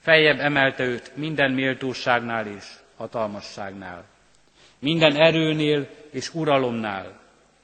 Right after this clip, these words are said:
sőt, minden névnél is, amelyet segítségül hívnak, nem csak ebben a világban, hanem az eljövendőben is,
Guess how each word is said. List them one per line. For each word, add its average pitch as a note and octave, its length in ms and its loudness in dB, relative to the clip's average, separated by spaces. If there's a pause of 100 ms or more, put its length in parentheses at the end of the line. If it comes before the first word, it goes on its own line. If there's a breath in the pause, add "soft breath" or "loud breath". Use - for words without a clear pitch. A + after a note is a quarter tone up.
(120)
sőt, - 440 0
minden D#3 320 2
névnél D3+ 480 0
is, - 320 -6
amelyet C3+ 460 -2
segítségül C#3+ 760 -2
hívnak, C3+ 440 -2 (520)
nem C#3+ 180 -2
csak - 180 -6
ebben C3+ 240 4
a B2+ 80 2
világban, A#2 680 2 (580)
hanem C3 260 -4
az A#2 320 -4
eljövendőben A2+ 880 -2
is, - 400 -10